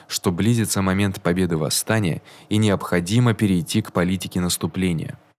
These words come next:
Как же поступил съезд и какие лозунги он дал партии? Съезд говорит, что основной задачей партии в настоящий момент является развитие революции путем расширения и усиления агитационной деятельности в широких слоях пролетариата,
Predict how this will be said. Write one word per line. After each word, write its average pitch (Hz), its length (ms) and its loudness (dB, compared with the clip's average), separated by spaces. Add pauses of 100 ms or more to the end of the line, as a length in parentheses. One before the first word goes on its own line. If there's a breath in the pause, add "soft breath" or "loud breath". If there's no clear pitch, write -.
(380)
Как 127 220 2
же 107 120 0
поступил 95 520 -2
съезд 107 440 -2 (160 loud breath)
и 101 80 -2
какие 107 360 2
лозунги 107 460 2
он 87 180 0
дал 82 180 2
партии? - 540 -4 (600)
Съезд 101 360 2
говорит, 92 560 2
что 90 440 0 (360 loud breath)
основной 104 520 2
задачей 101 420 2
партии 107 440 0
в - 80 -6
настоящий 98 600 0
момент 95 440 0
является 98 580 2
развитие 95 480 2
революции 87 720 0 (260 loud breath)
путем 131 320 2
расширения 110 720 2
и - 80 2
усиления 101 580 2
агитационной 90 800 0
деятельности 104 640 0
в 92 60 -6
широких 90 440 0
слоях 85 360 0
пролетариата, 85 840 -2